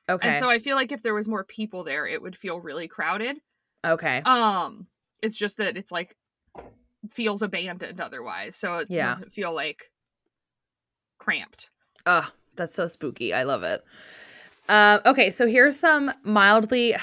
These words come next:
Speaker 1: <sighs> I'm not gonna lie, it's a little boring. I'm trying to jazz it up. There's some pretty fun names, um,
Speaker 2: Okay,
Speaker 1: and I get
Speaker 2: okay.
Speaker 1: to speak different languages, so
Speaker 2: Okay.
Speaker 1: that's cool.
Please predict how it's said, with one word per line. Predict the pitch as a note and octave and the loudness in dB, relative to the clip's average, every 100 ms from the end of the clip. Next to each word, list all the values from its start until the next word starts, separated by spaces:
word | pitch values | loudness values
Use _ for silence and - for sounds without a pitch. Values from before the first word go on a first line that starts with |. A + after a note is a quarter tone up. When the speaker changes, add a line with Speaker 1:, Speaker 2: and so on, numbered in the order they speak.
| - | -6
Speaker 1:
<sighs> | - | -8
I'm | G#3 | -4
not | G#3+ G3 | -2 -2
gonna | G3+ | -2
lie, | F#3 D#3 | -2 -2
it's | E3+ | -4
a | G3+ | -4
little | F#3 F#3 G#3 | -4 -2 -2
boring. | F#3+ F3+ E3+ F3 | 0 2 2 0
I'm | - F3+ | -4 -6
trying | F#3+ F3 | -6 -6
to | F#3 | -2
jazz | F#3 F3+ F3+ | 2 2 2
it | |
up. | E3+ E3+ - | 0 0 -2
There's | F3 E3+ | -4 -4
some | - | -6
pretty | G#3+ G3+ | -2 -2
fun | G#3 - F#3+ F#3 | -2 0 0 0
names, | F#3 D3+ C3 E3 F3+ - - | -4 -4 -6 -8 -14 -18 -4
um, | F3+ D#3 D#3 G#3 | 0 2 2 2
Speaker 2:
Okay, | B3+ G#3 | 4 4
Speaker 1:
and | G#3+ | 0
I | - | -2
get | A3 G3+ | 2 2
Speaker 2:
okay. | G3 | 2
Speaker 1:
to | |
speak | - G#3 F3 - _ F3+ | -2 -6 -6 -10 _ -8
different | F#3 F3 D3 | -4 -2 -4
languages, | D#3+ F3 D#3+ B2 - | -4 -6 -6 -6 -2
so | C#3 A2 B2+ _ - | 0 0 -4 _ -14
Speaker 2:
Okay. | G3 A#3+ B3 C#4 | -6 0 0 0
Speaker 1:
that's | F3+ F#3 - | 0 0 -2
cool. | - D3+ F3 | 0 0 0